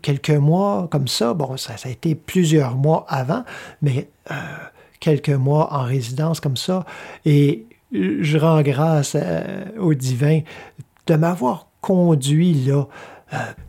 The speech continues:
pour être accompagné d'une façon, euh, très mature, euh, et très respectueuse. Et, euh, il est venu un moment où, justement, à travers la prière, à travers l'écoute, euh,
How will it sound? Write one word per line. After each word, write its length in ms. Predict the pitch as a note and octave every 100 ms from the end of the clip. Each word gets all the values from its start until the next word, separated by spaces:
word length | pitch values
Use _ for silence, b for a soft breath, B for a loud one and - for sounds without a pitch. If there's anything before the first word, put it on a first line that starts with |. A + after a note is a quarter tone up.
| -
pour 220 | D3 D#3
être 220 | F#3+ -
accompagné 600 | D#3 E3 D#3 D3+ D3 F3
d'une 200 | C#3 B2+
façon, 640 | - D#3+ - G3+ G3 - E3+
euh, 240 | - - - B B B B B _ _
très 220 | - - G#3
mature, 1000 | D3 C#3+ C#3+ - - C#3 C#3+ C#3+ C3+ A#2+
euh, 160 | - D3 B B
et 120 | - C#3
très 220 | - G#3
respectueuse. 1300 | - E3+ - - F3 - - D3 C#3 C3+ D#3 - - B B B B B -
Et, 600 | E3+ F3 F3 E3+ - - -
euh, 60 | - - - _ _ _ _ D#4+
il 140 | G3
est 20 |
venu 220 | D3 E3+
un 80 | E3
moment 480 | C#3 C3 C3+ D3 - B3
où, 460 | E3+ F#3+ G3 G#3+
justement, 540 | F#3 G3+ - F#3+ C#3+ A2+
à 80 | C#3
travers 300 | - D3+ D#3+
la 160 | D#3+
prière, 440 | D3+ - C#3 B2+ D3+
à 60 |
travers 360 | C3+ C#3 D#3 E3
l'écoute, 800 | D3 F3 G3 - E3 A#3 - -
euh, 160 | D#3